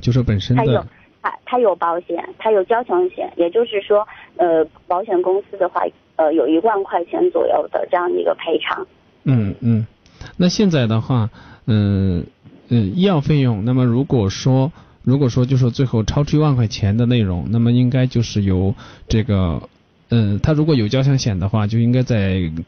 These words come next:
Speaker 1: 他交强险那个摩托车这个交强险范围内承担。但是如果说是没有交强险的话，那么肯定就是根据，呃，摩托车司机或这个，呃，伤者本人根据各自的这个责任来划分这个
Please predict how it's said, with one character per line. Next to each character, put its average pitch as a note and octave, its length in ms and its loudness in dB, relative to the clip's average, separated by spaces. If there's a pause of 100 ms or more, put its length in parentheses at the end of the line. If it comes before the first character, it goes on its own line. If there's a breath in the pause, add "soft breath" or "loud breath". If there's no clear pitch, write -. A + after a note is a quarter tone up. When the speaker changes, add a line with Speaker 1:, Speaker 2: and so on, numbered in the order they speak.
(160)
Speaker 1:
他 B2+ 80 0
交 D3+ 180 0
强 D3+ 140 4
险 F#2+ 220 -2
那 G2+ 100 2
个 G2+ 80 2
摩 A#2+ 160 2
托 C3 80 0
车 C3 220 0
这 C3 80 0
个 A#2 80 2
交 C3 140 2
强 C3+ 140 2
险 G#2+ 200 -4
范 B2 120 0
围 A2 60 2
内 G2 100 -2
承 G2+ 240 -2
担。 A#2+ 220 0 (380 loud breath)
但 D#3 120 2
是 B2+ 300 2
如 A2+ 160 2
果 D#3 140 2
说 C3+ 120 0
是 C#3 120 -2
没 D#3+ 100 2
有 D#3 140 2
交 C3+ 180 0
强 C#3+ 160 2
险 G2+ 180 -2
的 F#2 80 -2
话， G#2+ 200 0
那 A2 100 2
么 A#2 140 2
肯 G#2 180 -2
定 G2 100 2
就 A2+ 120 -2
是 A2 180 -4
根 C3 300 2
据， B2 260 0 (400 loud breath)
呃， F2+ 220 0 (240)
摩 D3 100 2
托 D3+ 80 4
车 D#3 100 2
司 D3 200 -4
机 D#3+ 340 0
或 C3+ 180 0
这 A#2 140 2
个， G2+ 540 0
呃， A#2 180 2
伤 C#3+ 220 2
者 C#3+ 100 2
本 B2 180 2
人 G2 320 2
根 D3 180 0
据 C#3+ 120 0
各 G#2 220 -2
自 C3 160 -4
的 A#2+ 160 0
这 A#2 100 0
个 G2+ 240 -2 (320 loud breath)
责 A2+ 240 0
任 B2+ 240 2
来 G#2+ 120 2
划 A2+ 180 -4
分 A#2 220 0
这 A2+ 100 0
个 F2 440 -4